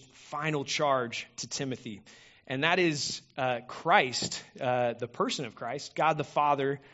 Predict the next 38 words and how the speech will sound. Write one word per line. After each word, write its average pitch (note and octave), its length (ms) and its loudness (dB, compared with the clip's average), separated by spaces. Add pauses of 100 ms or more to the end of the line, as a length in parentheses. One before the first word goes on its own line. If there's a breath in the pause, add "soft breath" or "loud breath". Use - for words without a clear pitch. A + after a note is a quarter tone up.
(440 loud breath)
and B2 200 -6
Christ D3+ 400 2
Jesus, C#3 520 -4 (120)
who C#3 160 -2
is C3 160 -2
the B2+ 100 -6
righteous C3 460 -4
judge, B2+ 320 0
right? A#2 160 -2
He's B2+ 200 -4
coming C#3+ 320 -4
to B2+ 120 -6
judge C3+ 380 0
the B2 120 -4
living D3 540 -2 (100)
and C#3 240 -6
the B2 80 -6
dead. A2 400 -8 (580 loud breath)
And B2+ 160 -4
so, C3 440 6 (340 loud breath)
uh, A#2+ 320 0 (100)
you C3 120 -6
know, B2 40 -6
John D#3+ 520 2
five D#3 480 0
twenty-two, D#3 760 -4 (400 soft breath)
uh, C3+ 40 -10
I A#2+ 400 -4 (1160)
think C#3 140 -4
we A#2+ 40 -2
have B2+ 200 2
it B2+ 40 0
up B2 160 0
there C3 200 4
on B2 100 0
the A2+ 80 -4
screen. B2+ 560 -4 (420 soft breath)
Um, A#2 540 -2